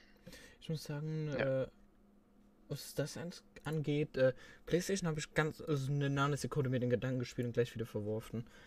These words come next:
Speaker 1: Ich hatte noch nie
Speaker 2: Mhm.
Speaker 1: selber eine PlayStation, bin mehr Xbox-Kind, außer beim Nachbarn, der hatte PlayStation drei und PlayStation vier, also ich bin mit beidem groß geworden, also sprich, ich verstehe
Speaker 2: Ich
Speaker 1: auch den
Speaker 2: bin
Speaker 1: Beef
Speaker 2: alt.
Speaker 1: nicht. Äh, so gesehen, P C ist eh besser, lul. Äh, aber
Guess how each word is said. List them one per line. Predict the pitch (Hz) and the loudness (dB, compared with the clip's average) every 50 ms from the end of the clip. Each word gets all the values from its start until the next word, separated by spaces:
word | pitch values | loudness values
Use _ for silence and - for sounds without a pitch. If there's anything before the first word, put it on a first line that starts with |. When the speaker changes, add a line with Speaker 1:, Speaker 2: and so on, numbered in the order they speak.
| - - - - | -20 -20 -10 -8
Speaker 1:
Ich | - 147 190 | -2 0 0
hatte | 190 - 185 | 0 2 2
noch | 170 160 - | 2 2 4
nie | 160 160 160 170 | 4 4 4 4
Speaker 2:
Mhm. | 185 | 4
Speaker 1:
selber | - - 175 170 180 | 6 6 6 6 6
eine | 175 170 160 | 4 2 2
PlayStation, | - - 160 160 - - - 156 156 - - 180 180 180 - - | 4 4 4 4 4 2 2 2 2 2 0 -2 -2 -2 -2 -2
bin | - 131 131 | 0 2 2
mehr | 127 - - - | 2 2 2 0
Xbox-Kind, | 165 - - - 185 - - - - 196 196 208 254 - - - - - - - | -2 -2 -2 -2 -2 -2 -4 0 4 4 4 4 2 0 -6 -14 -20 -20 -6 0
außer | - 139 143 135 - 147 139 131 | 2 4 4 6 6 6 6 6
beim | - - 127 127 | 6 4 4 4
Nachbarn, | 127 139 - - - 180 180 180 180 170 - - | 4 2 2 0 2 2 2 2 2 -2 2 2
der | 151 139 | 4 4
hatte | 131 - 139 | 4 2 0
PlayStation | - - 135 123 - 131 127 - - 127 | 0 0 0 0 2 0 -2 0 0 0
drei | 123 123 | 2 2
und | 123 120 | 2 2
PlayStation | - 131 - - 131 123 - 131 120 | 0 -2 -2 -2 -2 -2 -2 -2 -4
vier, | - - 151 143 | -2 2 4 4
also | 131 127 139 | 4 4 2
ich | - | -2
bin | - 139 131 120 | 0 0 0 0
mit | 113 | 0
beidem | - 104 101 127 147 139 | 0 0 2 4 6 6
groß | 135 139 143 - | 6 6 4 2
geworden, | - 143 135 127 123 120 123 127 117 | 2 2 4 6 6 6 6 4 2
also | 110 101 - 95 - - - - - - | 0 0 -2 -4 -4 -6 -10 -20 -20 -16
sprich, | - - - 139 139 139 - | -2 4 6 6 6 6 4
ich | 139 - | 2 2
verstehe | - 139 127 - - - - | 4 4 4 4 4 8 10
Speaker 2:
Ich | 131 | 10
Speaker 1:
auch | 123 123 | 10 10
den | - 127 123 113 | 8 4 2 4
Speaker 2:
bin | 123 139 | 4 2
Speaker 1:
Beef | 143 - - | 4 6 6
Speaker 2:
alt. | 104 - | 6 6
Speaker 1:
nicht. | 135 - - - - - - - - - - - - - - - - | 6 2 0 -6 -14 -18 -20 -20 -20 -20 -20 -20 -20 -20 -14 -6 -2
Äh, | 107 110 107 104 - - - - - - - - - - - - - - | 0 2 2 2 0 -2 -4 -10 -18 -20 -20 -20 -20 -20 -20 -20 -20 -12
so | - - 143 135 | -2 0 2 4
gesehen, | 143 135 131 - - 127 120 117 123 123 | 4 4 2 2 4 4 4 4 4 4
P | - - 143 131 | 6 6 6 6
C | - 143 131 | 6 6 6
ist | 127 - | 6 6
eh | - 135 131 | 6 6 6
besser, | 139 151 - - 127 | 6 6 6 4 4
lul. | 117 113 127 180 - - - - 208 190 143 | 4 4 2 0 0 -4 -8 -8 -8 -6 6
Äh, | - 156 156 160 160 165 | 10 12 12 12 12 12
aber | 160 - 175 196 196 190 190 208 226 | 10 8 6 4 6 6 6 6 8